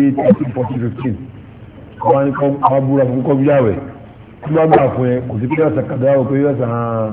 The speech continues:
àwẹ̀ yẹn padà. Ó di wa. Hadith one thousand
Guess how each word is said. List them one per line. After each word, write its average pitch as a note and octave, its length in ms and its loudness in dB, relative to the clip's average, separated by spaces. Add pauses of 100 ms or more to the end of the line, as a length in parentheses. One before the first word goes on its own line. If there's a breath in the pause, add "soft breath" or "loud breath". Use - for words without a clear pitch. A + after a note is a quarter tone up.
(720)
àwẹ̀ A2 260 2
yẹn A#2+ 180 2
padà. G2+ 240 2 (1120)
Ó C#3+ 80 4
di C#3 200 2
wa. A#2+ 180 2 (1200)
Hadith B2+ 400 2
one D3+ 340 2
thousand C#3 640 4